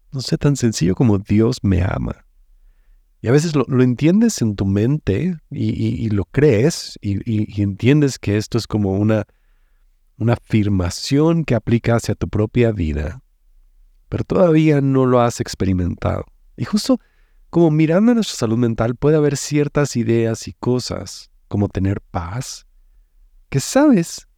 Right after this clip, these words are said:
que, que quieres estar en paz. Incluso es, no es algo solamente que, que entiendes en tu mente, sino es algo que quieres experimentar. Pero hay una gran diferencia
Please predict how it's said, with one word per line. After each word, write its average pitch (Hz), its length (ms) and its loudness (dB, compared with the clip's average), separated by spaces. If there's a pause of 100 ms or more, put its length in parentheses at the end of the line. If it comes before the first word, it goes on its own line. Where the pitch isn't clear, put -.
(220)
que, 127 420 2
que 110 120 -6
quieres 233 360 2
estar 90 240 -4
en 82 140 -4
paz. - 460 -10 (160)
Incluso 156 300 0
es, - 140 -4 (800)
no 135 180 4
es 151 120 0
algo 151 160 2
solamente 139 460 0
que, 113 320 -2
que - 80 0
entiendes 120 720 2
en 107 160 -4
tu 98 100 -6
mente, 113 480 2
sino 107 260 0
es 107 140 -4
algo 110 600 -2 (1080)
que 117 140 -2
quieres 123 300 2
experimentar. 82 1000 -4
Pero - 120 -4
hay 135 80 2
una 151 140 2
gran 139 340 0
diferencia 117 760 -2